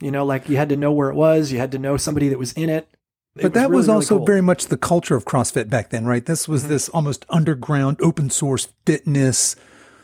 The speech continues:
Speaker 2: sort of anti-establishment, um, kind of that cult of personality with Greg. And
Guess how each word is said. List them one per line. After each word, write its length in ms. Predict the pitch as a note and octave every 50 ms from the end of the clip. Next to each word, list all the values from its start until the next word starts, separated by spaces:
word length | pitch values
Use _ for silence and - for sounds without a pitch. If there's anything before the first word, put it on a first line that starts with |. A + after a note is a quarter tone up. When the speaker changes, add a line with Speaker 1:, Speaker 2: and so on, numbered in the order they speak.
| _
Speaker 2:
sort 280 | - - - E3+ D3 C3+
of 200 | C3+ B2 A2+ A#2+ -
anti-establishment, 1500 | D3+ D3 C#3+ - - E3 D3 C3+ B2 - - - - D#3+ C3+ C3 B2 C3+ C3+ B2 - - C#3+ C3 B2+ B2 B2+ B2+ B2 - -
um, 240 | C3+ C3+ B2 A2+ A2+
kind 160 | - C#3+ C3+
of 60 | A#2+
that 220 | A#2+ B2+ B2 _ -
cult 220 | - D3 C3 -
of 60 | B2+
personality 500 | - D3 C3 - - C#3 C3 B2+ B2+ B2+
with 160 | B2 A#2+ A2+
Greg. 440 | - - C3 A#2+ A#2+ A#2+ B2 B2+ A#2+
And 180 | B2 A#2 A#2